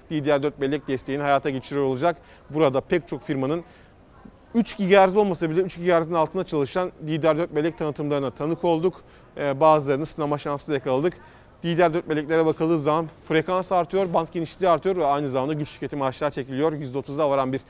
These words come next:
enerji verimliliği artışı ve en az yüzde on seviyesinde performans kazanımları D D R dört ile birlikte hayatımıza giren yeniliklerden bir tanesi olacak. Bu noktada burada aslında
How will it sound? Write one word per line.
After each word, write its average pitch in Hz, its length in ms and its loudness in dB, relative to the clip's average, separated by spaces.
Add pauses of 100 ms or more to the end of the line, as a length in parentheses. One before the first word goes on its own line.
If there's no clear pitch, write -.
(240)
enerji 139 380 0
verimliliği 147 340 2
artışı 135 320 -2
ve 165 120 0 (320)
en 196 80 0
az 175 200 2
yüzde 151 260 -4
on 185 80 0
seviyesinde 151 540 -2
performans 151 500 -6
kazanımları 139 580 -4
D 131 160 -4
D 131 80 2
R 123 100 -2
dört 135 140 -8
ile 135 200 -6
birlikte 113 260 -6
hayatımıza 127 480 -2
giren 135 220 0
yeniliklerden 127 580 -4
bir 123 80 -12
tanesi 117 340 -6
olacak. 120 320 -2 (1200)
Bu 254 60 -2
noktada 233 500 4
burada 220 260 6
aslında 220 420 2